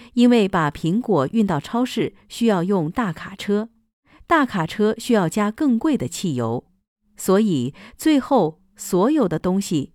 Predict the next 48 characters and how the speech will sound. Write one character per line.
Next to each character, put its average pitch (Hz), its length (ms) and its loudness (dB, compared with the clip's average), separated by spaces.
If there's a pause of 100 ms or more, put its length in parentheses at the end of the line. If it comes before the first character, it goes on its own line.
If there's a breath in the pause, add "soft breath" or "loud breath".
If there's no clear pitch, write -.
(100)
都 196 160 2
会 196 180 -2
变 196 240 -2
得 139 80 -4
更 220 280 -2
贵。 139 380 -4 (800 loud breath)
这 349 160 4
就 302 100 4
是 240 160 0
我 165 140 2
们 143 140 -2
刚 269 200 0
才 160 200 -2
说 202 240 0
的 151 300 0
物 277 200 2
价 196 220 -2
上 220 260 -2
涨。 143 300 -8 (540)
大 285 140 4
家 294 180 0
看 269 240 0
到 226 160 4
物 285 200 2
价 262 180 2
上 269 240 0
涨， 143 300 -4 (260 loud breath)
就 196 140 4
会 165 200 2
更 220 240 0
加 202 160 -2
担 208 240 0
心 226 340 -2
手 160 300 -2
里 214 140 -2
的 120 120 -8
钱。 131 540 -8 (420)
他 311 120 0
们 311 120 4
不 330 180 2
想 156 260 0
让 196 180 0
自 240 160 -4
己 151 160 -4
的 - 100 -6
钱 143 320 -6
变 220 220 0
少， 175 400 -10